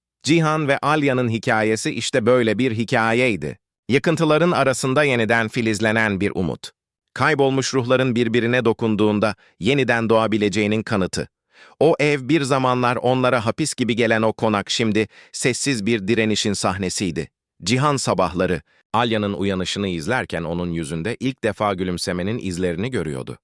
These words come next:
Alya ise her bakışında "Artık korkmuyorum." diyordu. Çünkü sevgi artık onların zırhı olmuştu ve hiçbir kelime, hiçbir nefret bu zırhı delemezdi. Onlar için hayat hala zordu ama artık savaşın anlamı değişmişti.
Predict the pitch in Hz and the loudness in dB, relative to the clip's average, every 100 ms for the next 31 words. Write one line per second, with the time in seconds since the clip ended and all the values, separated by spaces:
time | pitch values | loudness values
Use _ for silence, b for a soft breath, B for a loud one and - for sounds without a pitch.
0 | _ _ - 127 131 131 123 120 117 127 | _ _ -2 0 2 0 -2 -2 0 0
1 | 101 107 101 101 104 76 101 - - - | -2 -4 -4 -2 -2 0 -2 -4 -4 0
2 | 123 - 82 69 69 67 69 64 64 - | 0 -2 -4 -4 -6 -6 -8 -8 -14 -18
3 | _ _ _ - 151 147 127 143 135 127 | _ _ _ -4 -2 0 -2 0 0 0
4 | 170 127 127 139 131 123 120 117 104 107 | 0 0 -2 -2 0 2 2 2 2 2
5 | 131 110 92 85 - 113 107 123 - 156 | 2 2 0 -4 -4 -2 -2 -4 -2 -2
6 | 139 - 98 85 95 - B B 151 - | -2 -2 -2 -2 -6 -10 B B -4 0
7 | 180 170 143 127 127 123 - 117 90 110 | 0 2 2 0 -2 -2 0 0 2 0
8 | 104 120 117 107 92 71 - - - _ | 0 -2 0 0 -2 -4 -10 -14 -16 _
9 | - 139 180 190 175 170 147 139 156 - | -2 2 2 2 0 0 0 2 0 0
10 | 147 143 120 139 131 131 104 123 95 123 | 0 2 2 2 2 2 2 0 0 0
11 | 113 117 - 110 104 - 117 98 104 95 | -2 -6 -2 0 0 0 -2 0 0 0
12 | 95 90 87 76 71 - - 62 | 0 0 -2 -2 -6 -8 -8 -12